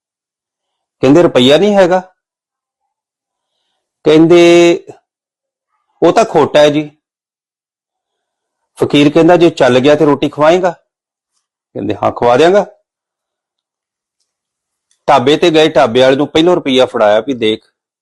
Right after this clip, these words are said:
ਉਹ ਕਹਿੰਦਾ, "ਹਾਂ, ਕੀ ਲੈਣਾ?" ਕਹਿੰਦਾ, "ਫਕੀਰ ਨੂੰ ਪੰਜਾਹ ਪੈਸੇ ਦੀ ਰੋਟੀ ਖਵਾ ਦੇ।"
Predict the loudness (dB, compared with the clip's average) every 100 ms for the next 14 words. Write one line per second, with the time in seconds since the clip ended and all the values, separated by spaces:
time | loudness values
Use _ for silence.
0 | _ _ _ _ _ _ _ -8 -2 0
1 | 2 0 0 2 2 2 0 -2 -8 _
2 | _ _ _ _ _ _ _ _ _ _
3 | _ _ _ _ _ _ _ _ _ -2
4 | 0 -2 -4 -2 0 0 -2 -2 0 0
5 | -2 -4 -4 -4 -2 -4 -8 -10 -6 -6
6 | -8